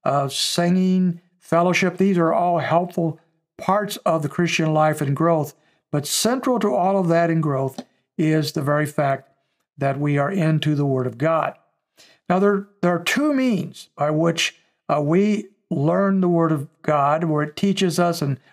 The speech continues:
reproves us and corrects us and trains us so that we can be what God wants us to be. Two means.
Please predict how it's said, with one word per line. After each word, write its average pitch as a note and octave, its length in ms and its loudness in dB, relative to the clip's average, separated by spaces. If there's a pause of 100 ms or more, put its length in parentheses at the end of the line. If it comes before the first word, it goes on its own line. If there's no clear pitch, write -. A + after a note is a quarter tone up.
(120)
reproves E3 500 0
us E3 220 0
and C#3 140 -2
corrects D#3+ 420 -2
us D3+ 180 -4
and C3+ 160 -4
trains E3 380 -2
us C3+ 220 -4 (360)
so D#3+ 160 -2
that D#3 120 0
we D3 120 -2
can D3 120 -2
be D3+ 100 0
what D3 160 0
God C#3 220 -2
wants C3+ 260 -2
us B2+ 120 -4
to C3+ 100 -6
be. B2+ 180 -4
Two A3+ 220 -2
means. D#3+ 420 0